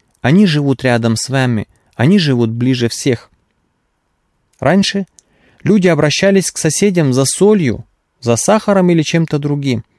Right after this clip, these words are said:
Если есть общий двор, которым вы пользуетесь вместе с соседями, та же лестничная клетка, подъезд, то нужно соблюдать правила добрососедских отношений и не мешать им проходить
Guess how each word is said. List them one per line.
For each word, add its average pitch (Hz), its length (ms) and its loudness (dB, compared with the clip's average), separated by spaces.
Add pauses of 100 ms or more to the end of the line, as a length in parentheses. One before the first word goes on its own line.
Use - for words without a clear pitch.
(360)
Если 151 340 0
есть 165 300 0
общий 135 380 0
двор, 165 340 0 (220)
которым 147 480 0
вы 120 120 -2
пользуетесь 135 680 0
вместе 131 340 -2
с - 60 -6
соседями, 139 680 -2 (800)
та 190 160 2
же 156 140 0
лестничная 147 580 -2
клетка, - 520 -2 (320)
подъезд, 151 480 0 (680)
то 123 100 0
нужно 180 260 2
соблюдать 131 440 -2
правила 147 400 0
добрососедских 120 880 -2
отношений 131 600 -2
и 131 120 -4
не 131 160 0
мешать 131 440 -2
им 107 140 -4
проходить 113 540 -4